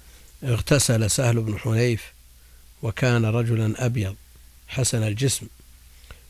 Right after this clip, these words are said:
والجلد، فنظر إليه عامر بن ربيعة أخو بني عدي بن كعب وهو يغتسل، فقال: "ما رأيتك اليوم ولا جلد مخبأة"،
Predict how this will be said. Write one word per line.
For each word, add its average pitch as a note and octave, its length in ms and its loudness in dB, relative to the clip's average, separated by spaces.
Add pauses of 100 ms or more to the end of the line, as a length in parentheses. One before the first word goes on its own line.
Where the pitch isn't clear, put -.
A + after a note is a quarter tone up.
والجلد، A#2+ 480 2 (440)
فنظر C3 480 0
إليه A#2+ 380 0
عامر B2 320 2
بن G#2+ 160 -2
ربيعة A2+ 680 -2
أخو A#2+ 240 -2
بني G#2 260 -2
عدي A2+ 420 -2
بن G#2 120 -2
كعب A#2 340 -2
وهو G#2+ 180 0
يغتسل، G#2+ 500 -2 (840)
فقال: B2+ 500 0
"ما A#2+ 280 4
رأيتك A2+ 560 0
اليوم A#2 440 0 (640)
ولا C3 380 2
جلد B2 340 2
مخبأة"، A2 760 0